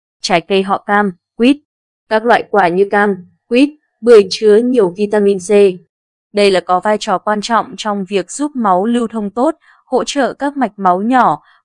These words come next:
cung cấp oxy và các chất dinh dưỡng giúp lông mi phát triển. Thiếu vitamin C có thể gây ra tình trạng rụng mi. Sữa tươi.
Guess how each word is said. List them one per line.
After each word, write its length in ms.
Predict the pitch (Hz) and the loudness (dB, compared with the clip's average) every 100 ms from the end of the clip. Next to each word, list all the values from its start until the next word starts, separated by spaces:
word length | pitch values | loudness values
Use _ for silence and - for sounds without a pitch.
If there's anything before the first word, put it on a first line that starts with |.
| - | -6
cung 160 | 277 | -4
cấp 160 | 262 330 240 | -2 -4 -2
oxy 460 | 254 - 254 247 | -4 -4 -4 -4
và 120 | 233 185 | -4 -6
các 200 | 220 247 | -6 -6
chất 200 | - 294 | -6 -6
dinh 240 | 233 226 | -4 -6
dưỡng 340 | 202 220 214 254 | -4 -4 -4 -4
giúp 200 | 247 302 | -4 -4
lông 260 | 262 220 202 | -2 -2 -2
mi 120 | 202 | -4
phát 160 | 262 285 | -6 -8
triển. 340 | 262 214 156 - _ _ _ _ | -2 -2 -4 -10 _ _ _ _
Thiếu 180 | 233 202 | 4 4
vitamin 540 | 190 233 220 214 208 | 2 -2 0 2 2
C 120 | 190 220 208 196 | 0 0 2 2
có 100 | 190 196 | 0 -2
thể 220 | 254 208 | 2 0
gây 240 | 180 220 | 2 2
ra 180 | 214 220 | 2 0
tình 220 | 208 196 | 0 -2
trạng 240 | 180 208 208 | -2 -4 -4
rụng 240 | 208 208 | -4 0
mi. 280 | 214 226 202 _ _ _ _ _ | 2 2 -2 _ _ _ _ _
Sữa 240 | - - 170 - | -14 -2 -2 -2
tươi. 320 | 196 190 180 | -2 -2 -4